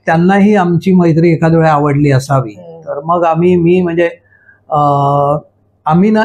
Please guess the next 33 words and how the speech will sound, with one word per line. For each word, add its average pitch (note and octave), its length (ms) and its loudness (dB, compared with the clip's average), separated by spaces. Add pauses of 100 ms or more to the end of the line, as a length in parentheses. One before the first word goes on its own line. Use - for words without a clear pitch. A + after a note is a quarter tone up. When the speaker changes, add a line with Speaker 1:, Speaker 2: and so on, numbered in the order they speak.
Speaker 1:
एक, F#3 260 -4 (100)
त्यावेळेला F#3 440 0
एक F#3 140 -4
आमची E3+ 320 0
गंमत D#3+ 340 2 (140)
झाली A2+ 200 0
की - 240 -10
आम्ही D#3 260 0
एक, E3 260 -6
अ, D#3 420 0 (120)
दर F#3 320 0
महिन्यातनं F3+ 680 0
एकदा E3 380 -2
किंवा E3 260 -2
दोनदा D3 500 -2
असं, C3+ 160 -12
म्हणजे C3+ 200 -2
काय C#3 140 -2
असं C3+ 240 -4 (580)
डेडिकेटेड F3 600 0
असं F3+ 220 0
नाही, D#3+ 160 2
पण E3+ 180 -2
आम्ही F3 300 0
त्यांना F3+ 400 0
दोघांनाही F3 540 -2
असं - 360 -4 (380)
आमच्याबरोबर E3+ 440 0
ते E3+ 100 0
कधी E3+ 260 0
कधी F3 160 0
जेवायला D#3+ 400 2
यायचे. A#2+ 520 -4